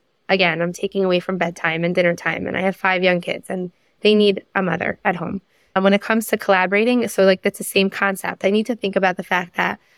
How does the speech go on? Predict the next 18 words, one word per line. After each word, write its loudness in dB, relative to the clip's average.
I'm 0
supporting 0
a 0
family 2
together 0
with 0
my 0
husband. -2
I, 0
I -2
have 0
a -6
certain 0
amount 2
of -8
resources. 0
I 2
also, 0